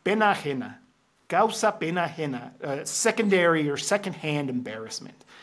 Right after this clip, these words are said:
You can see the head of the institute get visibly uncomfortable and kind of scooch away.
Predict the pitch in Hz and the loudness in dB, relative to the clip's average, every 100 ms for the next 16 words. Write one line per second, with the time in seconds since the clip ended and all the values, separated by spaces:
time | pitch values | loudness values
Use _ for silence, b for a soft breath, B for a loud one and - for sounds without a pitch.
0 | B - 175 196 165 - 240 302 226 160 | B -4 -2 0 2 2 4 4 2 2
1 | 170 156 151 165 156 151 135 - 160 147 | 2 2 0 -2 -4 -6 -6 -8 -6 -2
2 | 147 143 139 202 202 190 180 165 160 190 | -2 -2 2 4 4 4 2 2 2 0
3 | 196 131 127 127 - 180 185 - B B | 0 -4 -4 -4 -2 0 0 -2 B B
4 | B - - 208 214 185 147 147 127 117 | B -8 -2 -2 0 0 2 2 0 -2